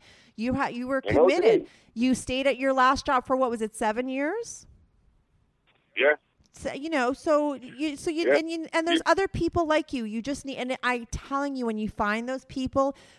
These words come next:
Speaker 1: whether it's one person or five people, like, you will, you will start to feel better about yourself.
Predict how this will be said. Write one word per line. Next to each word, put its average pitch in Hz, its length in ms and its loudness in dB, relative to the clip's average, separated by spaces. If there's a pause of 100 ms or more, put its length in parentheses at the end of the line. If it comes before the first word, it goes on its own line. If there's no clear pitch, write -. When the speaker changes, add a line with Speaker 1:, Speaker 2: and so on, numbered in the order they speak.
Speaker 1:
whether 233 260 4
it's 226 140 -4
one 233 280 -4
person 262 380 -2
or 208 100 -6
five 202 500 -2
people, 254 400 -4
like, 208 220 -2
you 220 220 -2
will, 269 260 2 (280)
you 233 480 -6
will 302 200 0
start 262 500 -2
to 269 100 -8
feel 262 240 -2
better 262 320 -4
about 156 300 -6
yourself. - 420 -12